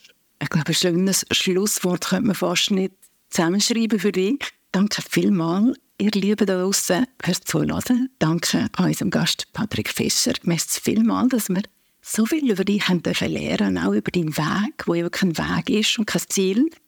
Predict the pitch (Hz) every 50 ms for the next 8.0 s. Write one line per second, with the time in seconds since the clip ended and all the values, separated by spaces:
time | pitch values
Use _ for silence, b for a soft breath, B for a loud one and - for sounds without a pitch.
0 | - - 196 180 180 170 170 165 165 - - - 208 214 - - - - - -
1 | - 185 - - 202 208 196 - 180 190 185 208 214 - - - - 190 180 175
2 | 190 - - 185 - 156 151 - - - - - - 185 185 170 143 - 156 156
3 | - 175 170 - - - 175 165 - - 254 240 226 214 196 165 160 - - 196
4 | 190 - - _ - - 220 226 214 - 208 208 214 226 - - 226 240 214 -
5 | - - - - 226 - - - 202 185 190 190 190 185 175 170 165 160 165 175
6 | 190 190 208 202 185 - 165 - - 208 196 185 202 185 175 165 160 156 151 156
7 | 165 196 208 196 160 131 - b b b b b b b b 254 190 - - 180